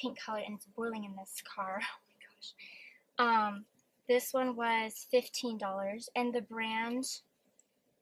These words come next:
what does it say? Auden, A U D E N, I think is how you say it.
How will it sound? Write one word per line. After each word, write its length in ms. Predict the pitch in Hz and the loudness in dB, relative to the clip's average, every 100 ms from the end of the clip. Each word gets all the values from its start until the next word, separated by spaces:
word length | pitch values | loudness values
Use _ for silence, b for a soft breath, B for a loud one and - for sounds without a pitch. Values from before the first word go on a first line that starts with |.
| _ _ | _ _
what 100 | 240 | -6
does 140 | 233 - | -6 -6
it 120 | - | -10
say? 440 | - 214 - 240 _ - _ _ _ _ _ _ - | -8 -4 -4 -6 _ -20 _ _ _ _ _ _ 4
Auden, 360 | 233 240 254 262 233 | 6 8 6 4 2
A 100 | 233 | 0
U 280 | 233 240 | 0 -4
D 240 | 208 226 226 | -6 -8 -8
E 160 | 220 214 | -6 -4
N, 140 | 208 | -4
I 40 | 220 | -6
think 180 | 240 233 | -8 -10
is 80 | - | -10
how 80 | 226 | -10
you 80 | |
say 140 | 226 233 | -8 -2
it. 200 | 247 | -2